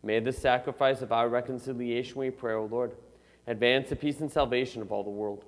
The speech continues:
Be pleased to confirm in faith and charity your pilgrim church on earth, with your servant Francis, our Pope, and William, our Bishop, the order of bishops, all the clergy, and the entire people you have gained for your own. Listen grace to the prayers of this family,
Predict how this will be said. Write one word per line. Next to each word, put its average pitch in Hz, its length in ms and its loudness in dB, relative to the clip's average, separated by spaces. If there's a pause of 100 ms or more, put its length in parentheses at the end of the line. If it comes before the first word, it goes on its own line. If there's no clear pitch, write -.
(500)
Be 117 100 -4
pleased 131 300 0
to 131 80 -10
confirm 143 340 2
in 143 100 2
faith 147 320 4
and 143 240 4
charity 156 300 2
your 160 140 4
pilgrim 165 360 0
church 165 300 -4
on 104 140 -6
earth, 101 240 -12 (480)
with 117 160 0
your 147 80 2
servant 165 360 4
Francis, 156 400 2
our 117 80 2
Pope, 113 300 -4
and 117 140 -2
William, 135 260 2
our 135 80 4
Bishop, - 340 -8 (540)
the 117 80 2
order 123 160 8
of 135 80 6
bishops, 147 320 2
all 113 100 2
the 117 80 -8
clergy, 127 480 -8 (520)
and 110 80 -2
the 113 40 2
entire 131 320 4
people 120 340 -2
you 107 180 -4
have 135 200 -2
gained 104 400 -4 (140)
for 110 260 -2
your 107 240 -4
own. 101 240 -6 (1120)
Listen 120 320 -4
grace 117 340 -2
to 151 60 -2
the 139 60 2
prayers 131 340 -2
of 104 140 -10
this 120 220 -8
family, 113 360 -8